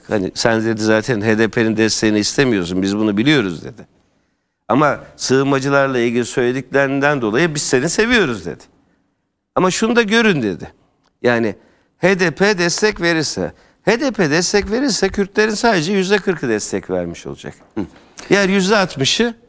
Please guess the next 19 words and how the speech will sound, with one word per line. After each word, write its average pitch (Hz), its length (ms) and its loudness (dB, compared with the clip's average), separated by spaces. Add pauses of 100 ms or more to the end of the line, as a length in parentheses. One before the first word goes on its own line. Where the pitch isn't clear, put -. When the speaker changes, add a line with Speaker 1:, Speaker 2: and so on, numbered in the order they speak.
(100)
Speaker 1:
H 156 160 2
D 196 120 2
P 240 160 2
destek 160 400 0
veriyor 120 360 2
diye 104 180 0
vermeyecek 92 500 -2
zaten 85 340 -4 (300)
sizin 104 200 -2
adayınıza 92 580 -2
Speaker 2:
Peki 156 160 0
Sayın 175 320 4
Başkan, 107 300 0
Speaker 1:
demişti. 90 300 -4 (460)
Speaker 2:
e, 117 300 4
H 151 200 2
D 170 140 2
P 156 200 0
Bolu'da 151 500 0